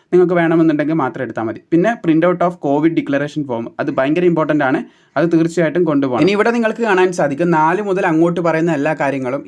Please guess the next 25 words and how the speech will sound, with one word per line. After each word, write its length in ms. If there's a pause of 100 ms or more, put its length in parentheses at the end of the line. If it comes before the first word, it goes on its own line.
ഇമ്പോർട്ടൻ്റ് 420
ആണോ 120
എന്ന് 120
ചോദിച്ചാൽ 320
വളരെ 260 (120)
ഇമ്പോർട്ടൻ്റ് 460
ആണ്. 120 (280)
പക്ഷേ 280
അത് 180
നി-, 80 (120)
അത് 180
കാരണം 380
നിങ്ങളുടെ 400
അവസരം 380
നഷ്ടപ്പെടും. 420
അതായത് 260
അഡ്മിറ്റ് 340
കാർഡ് 220
കൊടുത്ത് 260 (180)
ഉള്ളിൽ 260
കയറിയിട്ട് 440 (400)
അങ്ങനെയുള്ള 440
ഒരു 140
മെത്തേഡിൽ 300 (200)
പറയുന്ന 260